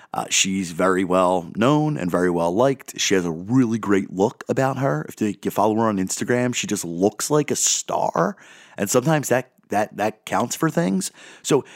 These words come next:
expect her to go over here, 'cause I think Riho has had a pretty good, uh, showing through the first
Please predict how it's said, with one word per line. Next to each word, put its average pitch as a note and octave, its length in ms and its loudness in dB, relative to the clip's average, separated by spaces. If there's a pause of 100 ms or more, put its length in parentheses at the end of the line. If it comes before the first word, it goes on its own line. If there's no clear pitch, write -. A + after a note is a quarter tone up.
expect - 500 0
her A2+ 240 4
to G#2+ 80 2
go F2+ 240 2
over F2 280 -2
here, E2 300 -12
'cause - 120 -2
I A#2+ 60 2
think C3 160 2
Riho G#2+ 460 4
has F#2 100 -6
had F#2+ 120 -2
a F#2+ 60 -4
pretty C3 260 0
good, G2+ 340 2
uh, F2 380 0 (400)
showing F#2 680 2 (300)
through A#2+ 240 2
the G2+ 80 2
first - 640 0